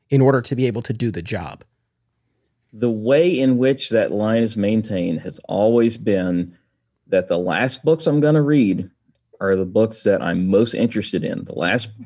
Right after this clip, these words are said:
Speaker 2: books I wrap up that stack with are going to be things on my own subscription or things where I really wanna see what happens. It's gonna be,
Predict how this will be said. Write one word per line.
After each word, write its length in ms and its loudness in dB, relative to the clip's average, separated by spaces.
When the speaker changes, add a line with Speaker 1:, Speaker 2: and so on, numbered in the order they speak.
Speaker 2:
books 280 2
I 100 4
wrap 300 2
up 120 0
that 180 0
stack 300 0
with 180 2
are 80 2
going 300 2
to 60 4
be 120 2
things 320 2
on 60 2
my 140 2
own 160 2
subscription 680 0
or 100 0
things 280 0
where 100 4
I 40 4
really 460 2
wanna 220 2
see 140 0
what 100 4
happens. 420 -4
It's 80 -18
gonna 200 0
be, 420 4